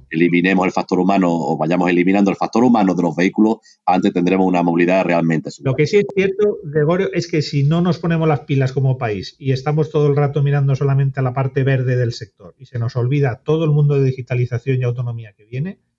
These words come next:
Speaker 2: vamos a llegar tarde a uno y a otro.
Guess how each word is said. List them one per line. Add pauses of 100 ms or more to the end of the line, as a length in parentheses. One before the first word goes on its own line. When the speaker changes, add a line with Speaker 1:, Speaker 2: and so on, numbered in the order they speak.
(340)
Speaker 2:
vamos
a
llegar
tarde
a
uno (140)
y
a
otro.